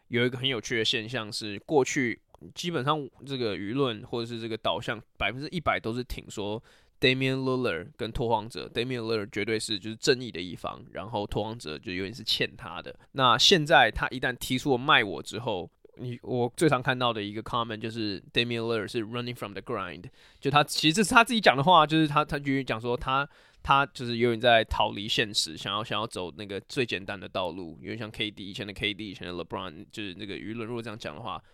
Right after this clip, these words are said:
有点像他们那样子的走法。那很好笑的是，因为 Damian Lillard 过去这么多次的提说，我不要组三巨头，我想要就是以最，他自己说最正确啦，但当然这是一个非常不客观的说法，但我想以正确的方式赢球。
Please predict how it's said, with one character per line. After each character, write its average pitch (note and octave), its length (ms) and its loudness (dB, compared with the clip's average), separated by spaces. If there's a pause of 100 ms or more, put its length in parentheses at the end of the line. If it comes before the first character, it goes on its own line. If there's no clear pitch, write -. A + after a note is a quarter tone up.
(160)
有 B2 140 0
点 A#2 40 -2
像 A#2 120 -6
他 B2 100 -4
们 A#2 80 -8
那 A#2+ 60 -6
样 G#2+ 100 -10
子 - 80 -14
的 F2+ 80 -6
走 D#2 220 -6
法。 - 260 -10 (120)
那 C3 140 2
很 C3+ 140 -2
好 B2+ 160 6
笑 C3 160 6
的 A#2+ 60 4
是， C3 120 -4
因 D#3 120 0
为 E3+ 80 2
Damian E3 400 2
Lillard D#3 300 4
过 D#3 180 2
去 D3+ 200 -4
这 E3+ 160 0
么 C3 140 -2
多 C#3 340 -2 (180)
次 - 360 0
的 - 240 -10 (100)
提 G#2+ 220 -2
说， G#2+ 340 -2 (300)
我 G#2+ 180 -4
不 - 180 -2
要 B2 180 6
组 - 180 -14
三 F#2+ 180 -8
巨 G#2 200 -8
头， - 280 -14 (280)
我 A#2+ 160 -2
想 A#2 160 -4
要 G#2 320 -4 (440)
就 F#2+ 120 -10
是 G2 160 -10
以 D2+ 220 -14
最， F2 800 0 (800)
他 D#3+ 140 0
自 F#3+ 100 -6
己 C3+ 60 0
说 B2+ 100 2
最 C#3 180 0
正 B2+ 220 -2
确 G#2 220 0
啦， - 200 -8
但 A2 160 -4
当 A#2 140 2
然 A2 80 0
这 A#2 100 -8
是 B2 80 -6
一 A#2 40 -6
个 G#2 100 -4
非 A#2+ 100 -2
常 A2 80 -2
不 A#2 140 -10
客 - 160 -4
观 G2+ 160 -4
的 D#2 60 -10
说 E2+ 160 -6
法， - 200 -6
但 A2+ 140 -6
我 A#2 100 2
想 C3 160 -2
以 G#2 80 -8
正 C#3 160 0
确 C3+ 140 -2
的 A#2 80 0
方 A2+ 180 -6
式 G#2+ 160 -4
赢 C#2+ 160 -10
球。 - 320 -8